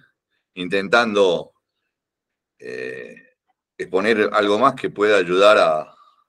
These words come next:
a todos los que practicamos esto, ¿no? Porque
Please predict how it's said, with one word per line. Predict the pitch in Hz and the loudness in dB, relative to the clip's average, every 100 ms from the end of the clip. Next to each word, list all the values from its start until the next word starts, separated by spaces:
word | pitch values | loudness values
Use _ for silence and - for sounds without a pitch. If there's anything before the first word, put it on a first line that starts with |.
| _ | _
a | 80 76 | -14 -2
todos | 110 104 95 | 0 2 -2
los | 92 | -6
que | - 78 | -10 -10
practicamos | 85 73 82 101 95 - | -10 -10 -8 -6 -6 -10
esto, | 165 - | -8 -8
¿no? | 127 131 | -8 -10
Porque | 78 - 76 73 67 | -14 -10 -8 -6 -8